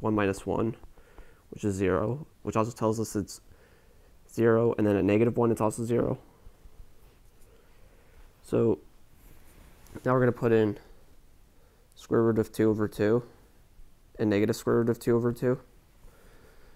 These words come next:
So that will mean x being root two over two, or plus minus, means that four y squared equals,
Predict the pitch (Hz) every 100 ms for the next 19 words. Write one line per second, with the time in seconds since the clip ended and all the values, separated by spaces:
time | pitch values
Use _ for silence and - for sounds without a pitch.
0 | - - - - - - 120 120 127 117
1 | 104 101 - - - - - - - -
2 | - - - - 131 - - - 123 113
3 | 110 110 110 - 110 101 104 - 98 69
4 | 92 - - - - - - - - -
5 | 120 - 98 92 101 - - - - -
6 | - - _ - 113 107 - 117 113 113
7 | 107 - - 95 95 - - - - -
8 | - - - - - 113 85 78 92